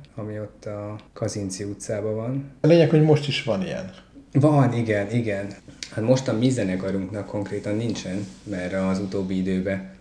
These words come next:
Speaker 1: voltunk három évet a Király utcába is, meg kiköltöztünk aztán a Fonóba, ami talán a budapesti népzenének most az egyik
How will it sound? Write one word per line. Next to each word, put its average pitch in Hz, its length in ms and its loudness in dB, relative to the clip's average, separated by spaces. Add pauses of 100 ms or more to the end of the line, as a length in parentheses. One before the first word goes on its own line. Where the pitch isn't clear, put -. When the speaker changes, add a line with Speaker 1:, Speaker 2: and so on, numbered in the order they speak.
Speaker 1:
voltunk 101 360 -2
három 95 280 -2
évet 92 260 0
a 95 240 -4
Király 101 300 0
utcába 104 420 -4
is, 107 260 -4
meg 95 260 -6 (220)
kiköltöztünk 95 680 -4
aztán - 240 -4
a 92 40 -2
Fonóba, 95 720 -2
ami 95 240 0
talán 95 400 0
a 95 300 -2
budapesti 98 540 -2
népzenének 95 640 0
most 101 240 -8
az 98 480 -8
egyik 98 460 -4